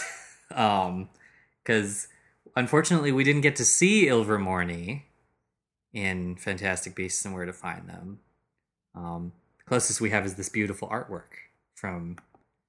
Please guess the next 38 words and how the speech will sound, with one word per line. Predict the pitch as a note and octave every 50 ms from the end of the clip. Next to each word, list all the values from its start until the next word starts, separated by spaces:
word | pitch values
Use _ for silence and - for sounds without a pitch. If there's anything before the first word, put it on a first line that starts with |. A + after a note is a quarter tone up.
| _ _ _ _ _ _ F2+
uh, | F2+ E2 E2 E2+ F2 - - - _ _ _ _ _ _ _ _ _ -
Tiana | - - A2+ A2 G#2 G2 F#2 F2+ F2 F2 F#2 G2+ G2+
Maros, | G#2 A2+ B2 C#3+ D3+ G#2+ D2+ - F#2 - - - - - - - - -
which, | A2 F#2+ - - - -
again, | F2+ G2+ F#2+ D#2+ D#2
I | D#2+ F2
will | F#2 F#2 F2+
make | F2 F#2 -
sure | - - G#2+
and | G2+ G#2 A2 -
share | - F#2+ F#2+ G2+
with | G#2 G2+ - G#2+
you | G#2+ A2
listeners. | A#2 A#2 - - - G#2+ G2+ A2 B2 C3 - - - _ -
But | G#2+ G2 - - - - - - - - - - -
we'll | F3 A3
come | A3+ - B3 A3 G3+
back | F#3+ F3+ D#3+ D3 -
to | - D#3
Ilvermorny | C3 B2+ A#2 A2 G#2+ G#2+ G#2 G2+ G2 F#2+ F#2 F#2 F#2 F#2 F2+ F2+ F2+ - _ _ _ _ -
again | G#2+ F#2 G2+ F#2+ F2+ F2+ F2+
soon, | - - - G2 E2+ E2 - F2 F2 F2+
I'm | F#2 F#2 F2+
sure. | - - - - -
Hopefully | - C#3 E3+ E3+ - F#3+ E3+
Fantastic | D#3+ E3 E3 D#3 D3 E3 D#3 D3+ D3 - C3+ - -
Beasts | D3 C#3+ C#3+ -
and | C3+ B2+
Where | B2 B2+
to | A2+ A2
Find | - B2+ B2 B2+ B2 A2+
Them | G#2 G2+ F#2+
will | F#2
give | F#2 F#2+ G2+ F#2+ G2
us | F#2 - -
a | F#2 F2
reason | F2+ F#2+ G2 G2 F#2 - - - F2+ F2+
to. | - - - - - -